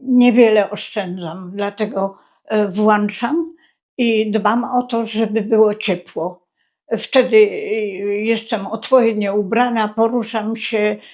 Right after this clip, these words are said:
swobodnie, no i oczywiście przy okazji odpowiednie kwiaty,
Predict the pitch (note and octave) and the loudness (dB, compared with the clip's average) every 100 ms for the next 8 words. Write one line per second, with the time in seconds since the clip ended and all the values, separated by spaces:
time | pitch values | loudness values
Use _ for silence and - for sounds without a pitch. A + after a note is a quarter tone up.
0 | _ - G#3+ - A#3+ G#3 G3+ G3+ G#3+ A3 | _ -4 -2 -2 0 0 2 0 0 -2
1 | G#3+ F#3+ F3+ F#3 G3 - A#3 G3 F#3+ - | 0 -2 -2 -2 -4 -4 -4 -2 -6 -4
2 | - A3+ - - A3+ F#3 F#3 F#3 F#3+ G3 | -2 -2 -2 -2 0 0 -2 -2 -2 -2
3 | G#3 A3 - - _ - A#3+ - C4+ G#3+ | -2 -2 -10 -20 _ -8 -4 0 2 2
4 | G3 G3 F#3+ G3+ G3+ B3 - - G#3 F3 | 0 -2 -2 -2 -2 -10 -14 0 0 0
5 | - G3 G3 | -6 -6 -8